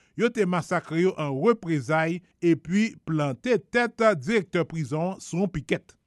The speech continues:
Vyolans sa yo ke Wa Lwi 16 pa t oze sanksyone te make kòmansman revolisyon fransèz lan. Ennan aprè evenman sa a, 14 jwiyè 1740,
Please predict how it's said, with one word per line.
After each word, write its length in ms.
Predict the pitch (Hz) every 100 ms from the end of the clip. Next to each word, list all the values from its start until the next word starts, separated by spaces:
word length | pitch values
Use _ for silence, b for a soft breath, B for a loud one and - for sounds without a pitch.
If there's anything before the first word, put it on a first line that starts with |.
| _ _ _
Vyolans 400 | 131 254 254 247 -
sa 140 | 247
yo 220 | 254 311 330
ke 160 | - 226
Wa 260 | 208 202 185
Lwi 300 | 185 208 196
16 500 | - - 262 277 277 254 202 262
pa 240 | 220 202 180
t 100 | _
oze 420 | 196 170 135 151
sanksyone 880 | 143 - 339 - - 190 156 151 220 247 b
te 180 | 330 339
make 480 | 220 170 127 196 202
kòmansman 680 | - 247 202 160 - 202 190
revolisyon 560 | 147 185 175 - 190
fransèz 520 | 165 165 - 151 120 101
lan. 180 | 196 - _ _ _
Ennan 240 | 254 269
aprè 380 | 233 226 208 214
evenman 380 | 208 202 190 185
sa 180 | - 240
a, 200 | 247 262 262 b b
14 920 | 143 156 180 156 277 302 294 262 175 202
jwiyè 400 | 156 226 214 180
1740, 1900 | 151 294 285 - 202 147 - 156 - 127 113 262 302 214 147 107 - 262 254